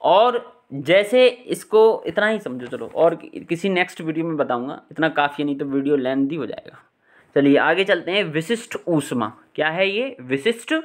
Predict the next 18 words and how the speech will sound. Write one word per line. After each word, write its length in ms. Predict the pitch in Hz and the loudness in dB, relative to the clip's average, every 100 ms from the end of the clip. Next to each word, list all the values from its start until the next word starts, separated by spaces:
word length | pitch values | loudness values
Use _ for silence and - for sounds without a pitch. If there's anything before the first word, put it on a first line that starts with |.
| - - - - _ - | -8 -20 -20 -20 _ -8
ऊष्मा, 360 | 180 196 180 143 | -4 -4 0 0
इसको 240 | 139 196 | 2 0
इंग्लिश 340 | 170 185 208 - | 2 0 -2 0
में 120 | 214 | 2
कहते 260 | 170 165 | 2 0
हैं 380 | 151 180 208 - - | -2 -2 -4 -8 -16
स्पेसिफिक, 1160 | - - - - 165 175 226 247 311 - - - - - - - - - | -16 -16 -12 -2 0 2 0 2 -2 -4 -20 -18 -16 -16 -16 -16 -16 -8
क्या 140 | 185 185 | -4 -2
कहते 300 | 190 190 190 | -2 -2 -2
हैं? 300 | 214 262 - | -2 -4 -6
स्पेसिफिक 800 | 160 - - 185 185 220 254 262 - - | -14 -10 -2 -2 2 0 0 -4 -12 -4
हीट 260 | 190 247 247 | 0 0 0
कैपेसिटी, 600 | 170 160 160 170 165 123 _ _ - - - _ _ _ - | 0 0 0 -6 -10 -12 _ _ -20 -18 -20 _ _ _ -14
स्पेसिफिक 680 | - - 185 185 220 262 262 - | -10 -2 -2 -2 -4 -6 -6 -10
हीट 320 | 180 208 269 - _ - | -4 -2 -2 -8 _ -4
कैपेसिटी, 640 | 147 147 160 160 131 117 _ _ - - - _ _ _ - | -2 0 -4 -6 -12 -14 _ _ -20 -20 -20 _ _ _ -20
स्पेसिफिक 840 | - - 160 170 214 202 202 208 - - _ _ _ _ _ _ _ _ _ _ _ _ _ _ _ - - | -18 -2 0 0 -2 -4 -4 -6 -6 -20 _ _ _ _ _ _ _ _ _ _ _ _ _ _ _ -14 -2
हीट 420 | 180 165 190 | 0 2 0